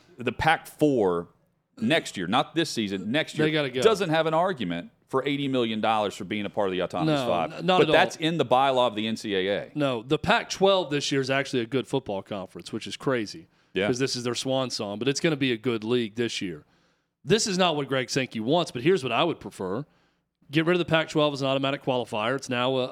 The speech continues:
Speaker 2: a Power Four, not a Power Five. Have those four conference champions automatically in and take the Pac-four spot and give it to the second highest ranking group of five school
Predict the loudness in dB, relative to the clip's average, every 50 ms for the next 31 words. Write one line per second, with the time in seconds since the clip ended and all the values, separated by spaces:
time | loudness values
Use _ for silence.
0 | -2 -2 -2 -2 -2 -2 0 0 -2 -4 -6 -4 -2 -2 0 0 0 0 0 -2
1 | -2 -2 -2 -2 -2 -2 -2 -2 -2 -2 -2 -2 -2 -2 -4 -6 -6 -8 _ _
2 | _ _ -18 _ 0 2 2 2 2 2 2 0 0 -2 -4 -2 0 0 2 2
3 | 0 0 0 -2 -2 -2 -2 -2 -6 -8 -6 -2 -2 -2 -2 -2 -2 -2 -2 -2
4 | -2 -2 0 0 0 0 -2 -2 -2 -2 -2 0 0 0 0 -2 -4 -4 -6 -6
5 | -8 -12 -20 -20 _ -4 -2 -2 -2 0 0 2 2 2 0 0 -2 -4 -2 -2
6 | 0 0 0 0 0 -4 -12 -14 -10 -2 2 2 4 4 4 2 0 0 -2 -4
7 | -6 -4 -4 -4 -2 -2 -2 -4 -4 -6 -14 -20 _ -20 _ _ _ _ _ -2
8 | 0 0 0 2 0 2 2 2 0 -2 0 0 0 0 0 0 0 2 0 0
9 | 0 -2 -8 -8 -4 -2 0 0 0 -2 -4 -6 -4 -2 -2 -2 -2 -2 -4 -2
10 | -2 -2 -6 -8 -10 _ _ _ _ _ -14 -10 -4 2 4 4 4 4 0 -4
11 | -4 0 0 0 2 0 -2 -2 -4 -6 -4 -2 -4 -4 -4 -8 -12